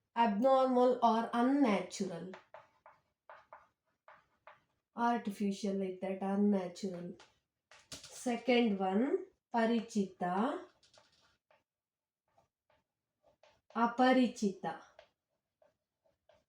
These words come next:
Parichita means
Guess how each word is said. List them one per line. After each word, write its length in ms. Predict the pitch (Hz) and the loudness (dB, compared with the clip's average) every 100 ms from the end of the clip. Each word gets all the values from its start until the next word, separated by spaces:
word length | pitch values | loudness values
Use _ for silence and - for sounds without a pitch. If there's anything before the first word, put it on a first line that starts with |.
| _ _ _ _ _ _ _ _ _ _ _ _ _ _ _ _ _ _ _ _ _ _ _ | _ _ _ _ _ _ _ _ _ _ _ _ _ _ _ _ _ _ _ _ _ _ _
Parichita 800 | 254 247 262 - 262 262 262 233 | -2 0 0 -2 -2 2 4 6
means 580 | 202 226 294 - - | 4 4 0 -4 -14